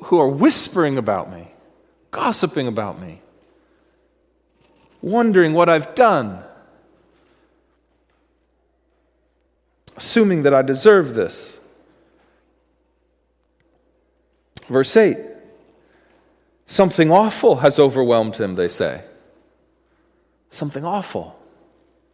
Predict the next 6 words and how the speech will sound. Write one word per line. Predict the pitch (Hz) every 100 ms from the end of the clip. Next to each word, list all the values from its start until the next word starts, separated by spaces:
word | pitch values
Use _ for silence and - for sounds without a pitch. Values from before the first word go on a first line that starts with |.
| _ _ 1017 1017 740 740 740 _ _ _ _ _ _ _ 120 - - _ _ _ _ _ - _
The | 123
Hebrew | - 196 156 143
word | 135 175 165
there | 135
is | 120 139
actually, | 143 - 135 110